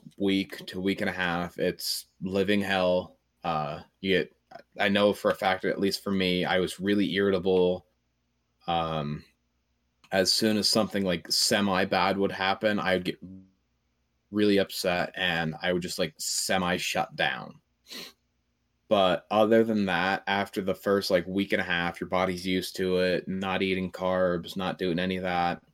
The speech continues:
Um, it's just, you eat a lot of, a lot of proteins and a lot of fats. So, like, most of the time, my mornings, at least now, my mornings, they start with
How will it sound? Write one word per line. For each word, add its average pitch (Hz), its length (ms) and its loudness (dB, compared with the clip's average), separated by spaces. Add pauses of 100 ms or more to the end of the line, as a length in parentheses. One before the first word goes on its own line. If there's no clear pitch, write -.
(520)
Um, 80 580 -2 (280)
it's 95 160 -6
just, - 320 -2 (460)
you 90 160 -2
eat 101 220 2
a 95 60 4
lot 92 280 6
of, 87 240 2
a - 380 -14
lot 98 100 4
of 95 120 0
proteins 92 580 -4
and 95 80 0
a - 20 2
lot 92 160 2
of 90 120 -2
fats. - 640 -2 (480)
So, - 160 -4
like, 90 160 0 (340)
most 104 460 4
of 101 40 0
the 92 60 -2
time, 101 300 -2
my 92 180 0
mornings, 92 840 -2
at 101 60 -2
least 95 180 0
now, 95 460 2 (480)
my 95 180 0
mornings, 95 500 0
they 90 140 0
start 98 400 0
with 90 500 2